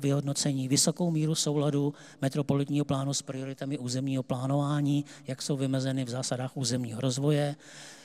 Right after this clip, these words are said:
čili celkový závěr, návrh územního plánu v rozsahu svých kompetencí posiluje a vytváří předpoklady pro udržitelný rozvoj území,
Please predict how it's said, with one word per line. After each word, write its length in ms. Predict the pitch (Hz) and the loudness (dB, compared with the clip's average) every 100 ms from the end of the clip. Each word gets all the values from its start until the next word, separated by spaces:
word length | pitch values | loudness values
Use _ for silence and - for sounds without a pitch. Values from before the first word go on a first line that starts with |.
| - - - | -20 -12 0
čili 240 | 143 139 | 2 4
celkový 440 | - 143 156 147 | 4 4 4 2
závěr, 640 | 123 127 143 143 139 143 143 - - | 0 0 -2 -2 -4 -4 -6 -12 -10
návrh 340 | 123 131 131 | -6 -4 -4
územního 480 | 139 123 143 135 113 | -6 -2 0 0 -2
plánu 560 | - 127 127 131 131 139 - - - - | -4 -2 0 2 2 -2 -10 -20 -20 -4
v 40 | - | 4
rozsahu 400 | 147 - 143 165 | 6 8 6 6
svých 260 | - 117 | 2 -2
kompetencí 720 | - 147 151 151 147 - 135 | 2 4 4 4 4 2 2
posiluje 580 | - 170 - 185 165 170 | 4 4 4 2 2 2
a 80 | 143 | 2
vytváří 420 | 147 135 156 143 | 2 4 4 2
předpoklady 560 | - 143 156 147 143 151 | 2 2 2 4 2 4
pro 180 | 147 151 | 2 4
udržitelný 580 | 156 135 143 147 143 | 2 2 -2 0 2
rozvoj 300 | 135 127 123 135 | 2 2 0 2
území, 440 | 131 143 135 | 6 8 6